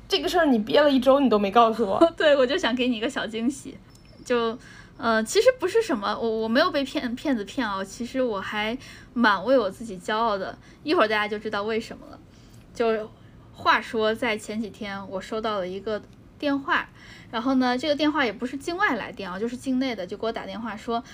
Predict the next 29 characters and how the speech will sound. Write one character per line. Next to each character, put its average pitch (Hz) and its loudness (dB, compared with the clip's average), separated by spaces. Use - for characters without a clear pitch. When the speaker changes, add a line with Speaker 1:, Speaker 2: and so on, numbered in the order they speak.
Speaker 2:
：“啊， 370 2
你 370 -6
好， 339 0
请 240 -4
问 277 -2
是 285 -2
某 294 4
某 370 0
某 269 0
吗？” 196 -6
我 214 -2
一 269 0
听 349 -6
这 359 -4
个 320 0
某 233 2
某 277 2
某， 233 2
我 - -6
大 220 -2
概 220 0
就 214 -4
知 208 -8
道 196 -2
了， 170 -6
应 233 -6
该 240 -2
就 233 -4
是 185 -6